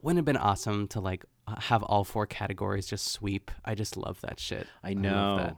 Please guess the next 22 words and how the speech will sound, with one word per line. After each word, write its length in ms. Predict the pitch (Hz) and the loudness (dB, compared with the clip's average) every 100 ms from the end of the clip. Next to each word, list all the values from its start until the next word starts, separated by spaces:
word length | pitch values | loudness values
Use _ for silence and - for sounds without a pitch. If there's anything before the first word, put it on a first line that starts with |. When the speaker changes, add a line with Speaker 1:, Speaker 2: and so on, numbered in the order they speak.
| - | -8
Speaker 2:
Yeah, 300 | 98 117 113 | 0 2 4
it's, 400 | 82 113 - - - | 2 -4 -6 -10 -12
it's 140 | - | -2
never 200 | 139 139 | 2 4
happened 280 | 160 147 147 | 6 4 2
before, 480 | 135 - 175 135 120 | -2 -2 2 4 2
and 180 | 101 101 | 2 0
the 80 | 107 | 0
only 160 | 131 | 4
other 120 | 135 | 4
time 280 | 117 - 113 | 4 2 0
there's 140 | 107 101 | 0 -2
been 240 | 110 98 - - | -2 -4 -6 -8
three 340 | 120 131 131 | -4 0 0
acting 460 | - - - 92 87 | 0 -2 -4 -4 -2
wins 500 | 90 - 87 85 - _ - _ - | -2 -2 -4 -6 -10 _ -20 _ -8
is 120 | 104 | 0
Network. 520 | 143 - 87 - - - | 2 2 -2 -4 -18 -12
Speaker 1:
R-, 260 | 101 101 113 - | -8 -6 -6 -8
oh, 400 | 135 170 143 90 | -6 -4 -4 -6
wow. 600 | 95 113 139 98 95 95 - _ | -8 -6 -6 -6 -6 -8 -12 _
Speaker 2:
Yeah, 280 | 101 131 | 0 2